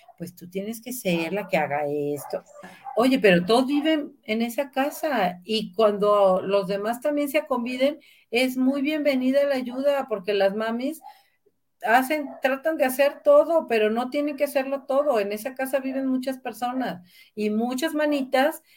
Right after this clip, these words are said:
es más fácil resolver y ayudar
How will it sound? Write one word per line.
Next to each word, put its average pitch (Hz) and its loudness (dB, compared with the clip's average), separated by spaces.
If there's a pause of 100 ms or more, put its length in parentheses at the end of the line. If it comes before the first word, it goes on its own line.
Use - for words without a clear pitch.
(140)
es 202 0
más 220 0
fácil 277 0
resolver 226 2
y 233 2
ayudar 220 2